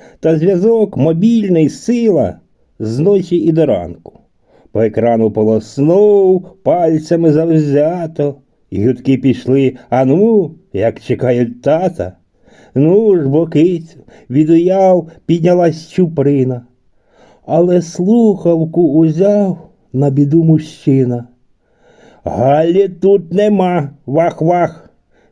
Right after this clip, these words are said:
та дзвіночок скинув. І зірвало хлопцю дах за якусь хвилину,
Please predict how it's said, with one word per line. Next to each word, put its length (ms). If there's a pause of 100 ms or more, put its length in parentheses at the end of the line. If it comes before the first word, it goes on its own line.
та 160
дзвіночок 580
скинув. 500 (560)
І 160
зірвало 760
хлопцю 680
дах 400
за 260
якусь 400
хвилину, 760